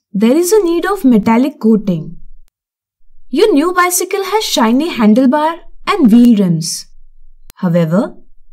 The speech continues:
if it undergo accidental scratch,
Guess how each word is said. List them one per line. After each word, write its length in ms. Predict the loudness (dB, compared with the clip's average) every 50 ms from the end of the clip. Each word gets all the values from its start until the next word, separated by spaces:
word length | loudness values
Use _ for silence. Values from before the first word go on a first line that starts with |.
| -20 -20 -20 -20 -14 _
if 160 | -10 -4 0
it 140 | 0 0 0 0
undergo 420 | 0 0 0 0 0 0 -2 -2 -2
accidental 640 | -2 -4 -4 -4 -4 -4 -2 -4 -2 -2 0 0 0
scratch, 680 | -2 -4 -4 -2 -2 0 0 -2 -4 -6 -10 -12 -12